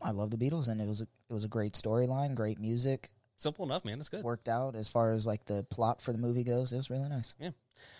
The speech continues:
Speaker 2: All right, my number three, uh, is the Lord of the Rings, all three
Speaker 1: Really,
Speaker 2: soundtracks. Howard
Speaker 1: really good.
Speaker 2: Shore, my God, if you can put yourself into a surround sound environment and just listen to the music, you will experience the movie.
Speaker 1: Unless you're in that five percent.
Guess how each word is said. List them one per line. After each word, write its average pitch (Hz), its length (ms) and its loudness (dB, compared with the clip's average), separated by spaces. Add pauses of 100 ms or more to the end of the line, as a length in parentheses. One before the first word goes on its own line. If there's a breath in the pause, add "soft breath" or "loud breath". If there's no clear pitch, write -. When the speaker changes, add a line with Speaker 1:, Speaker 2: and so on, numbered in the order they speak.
(120)
Speaker 2:
All 165 60 4
right, 143 120 4
my 160 100 4
number 185 180 2
three, 175 480 -2
uh, 127 240 2
is 131 320 2
the 120 200 -4
Lord 123 360 -4
of 185 60 -2
the 151 100 0
Rings, 117 640 -2 (240)
all 127 180 2
three 117 540 -4
Speaker 1:
Really, - 60 -16 (400)
Speaker 2:
soundtracks. 110 400 2
Howard 123 320 4
Speaker 1:
really 113 140 4
good. 104 180 2
Speaker 2:
Shore, 135 440 2 (380 loud breath)
my 123 160 0
God, 107 360 4
if 123 200 -4
you 147 100 -4
can 147 280 0 (100)
put 139 160 -4
yourself 135 400 0
into 123 240 -2
a 110 60 0
surround 117 380 -2
sound 123 360 0
environment 117 600 0
and 110 160 -6
just 107 300 -6
listen 117 460 -4
to 139 160 -4
the 120 80 -2
music, 123 460 -2 (280 loud breath)
you 131 220 -4
will 165 360 2
experience 110 640 -2
the - 80 -10
movie. 95 380 -6
Speaker 1:
Unless 131 280 2
you're 120 100 0
in 117 80 -2
that 113 140 0
five 101 260 4
percent. 87 340 -4